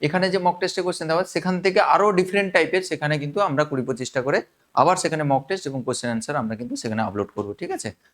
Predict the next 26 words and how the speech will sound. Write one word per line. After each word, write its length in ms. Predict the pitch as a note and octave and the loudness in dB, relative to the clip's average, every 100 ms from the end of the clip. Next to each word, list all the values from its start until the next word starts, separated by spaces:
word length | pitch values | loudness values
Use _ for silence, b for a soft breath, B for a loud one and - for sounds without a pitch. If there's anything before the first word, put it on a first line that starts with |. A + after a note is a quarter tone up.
| - | -18
তো 80 | A2 | 0
তোমাদের 340 | D3+ F3+ G3 | 4 4 4
জন্য 220 | F3+ G3 | 4 4
এটা, 520 | G3+ G3+ F#3+ F3+ G3 - _ _ | 4 4 4 2 0 -2 _ _
আহ, 160 | - B2 | -2 0
সেখানেও 380 | - D3 F3 F#3 | 0 2 2 4
তো 100 | G3 | 4
আমি 160 | F#3+ | 2
কোশ্চেন 340 | F#3 F#3+ G3+ F#3+ | 2 0 0 0
দেবো, 260 | G3 A3 - | 0 -2 -4
এখানেও 380 | C#3 - F3+ G3 | -6 0 2 2
তোমরা 220 | F#3 E3+ | 0 2
এক্সট্রা 260 | D#3 D#3 D3+ | 2 0 -4
কোশ্চেন 300 | D3 - C#3+ | -4 -6 -6
পাবে। 180 | D#3 G#3 | -6 -4
সেখানে 280 | C#3+ D3+ | -2 0
কিন্তু 160 | D3+ D#3 | 2 4
আপলোড 260 | C#3+ C#3 C#3 | 4 2 0
করা 200 | C#3+ C#3 | 0 0
শুরু 200 | D#3+ E3+ | 2 4
হবে, 320 | D3 A2+ A2 | 4 4 2
আস্তে 200 | B2+ - | -6 -8
আস্তে 160 | A#2 A#2+ | -8 -6
করে 160 | B2+ | -6
শুরু 200 | A#2+ B2 | -6 -4
হবে। 240 | B2 C3+ | -4 -4